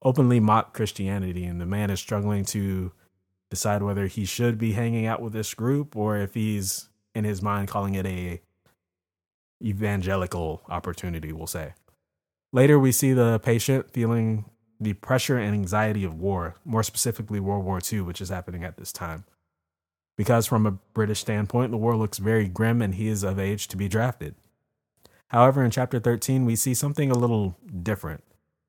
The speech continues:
And S-, Screwtape writes, "Dear Wormwood, it seems to me that you take a great many pages to tell me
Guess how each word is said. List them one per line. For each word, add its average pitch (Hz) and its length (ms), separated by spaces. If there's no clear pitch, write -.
And 92 320
S-, - 160
Screwtape 113 540
writes, - 460
"Dear 156 220
Wormwood, 101 560
it 113 120
seems 220 260
to 185 80
me 151 140
that 135 100
you 117 100
take 117 200
a 110 80
great 131 260
many 131 200
pages 117 360
to - 140
tell 120 300
me 110 360